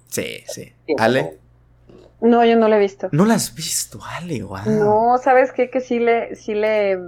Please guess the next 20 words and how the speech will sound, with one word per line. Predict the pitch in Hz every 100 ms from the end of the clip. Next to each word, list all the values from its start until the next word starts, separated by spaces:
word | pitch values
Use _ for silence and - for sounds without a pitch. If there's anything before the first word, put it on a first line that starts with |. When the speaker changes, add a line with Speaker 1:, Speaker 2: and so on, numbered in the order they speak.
| - 190 190 _
Speaker 3:
me | 170
da | 180 180
como | 208 214
cosita. | 208 - - 196 - 196
Ya | 214
cuando | 208 214 208
sé | 220
que | 240
voy | 240
a | 254
llorar | 254 214 208
mucho, | 208 202 202 247 330
como | - 185 175 - _ - -
me | 190
ha | 190
pasado | 220 233 220
con | 214
varios | 208 208 214
de | 208
niños. | 208 214 294